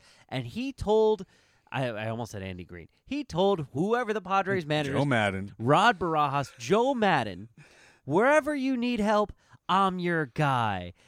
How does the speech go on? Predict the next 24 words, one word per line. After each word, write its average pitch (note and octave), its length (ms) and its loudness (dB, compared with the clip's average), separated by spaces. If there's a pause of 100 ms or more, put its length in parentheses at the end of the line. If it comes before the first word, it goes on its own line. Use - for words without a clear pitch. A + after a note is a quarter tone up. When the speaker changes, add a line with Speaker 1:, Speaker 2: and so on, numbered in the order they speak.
Speaker 1:
Just G3 300 -4
tell C4 200 4
me C4+ 140 0
where B3 240 0
to A3 80 -2
go, F#3 300 0
coach. G3+ 440 -2
Put C4+ 220 -2
me A#3 240 -4
in, G#3 220 -2
and D#3 100 -2
I'll F#3 220 -4
help F#3 340 0
the F3+ 80 0
team F#3+ 400 0
in D3 120 -2
some F#3 360 -2
way, F3 300 -2
shape, F#3 400 -2
or E3+ 100 -4
form." D#3+ 360 0 (320)
Like, C3+ 220 -4 (560)
he's F#3 340 -2
just, - 500 -2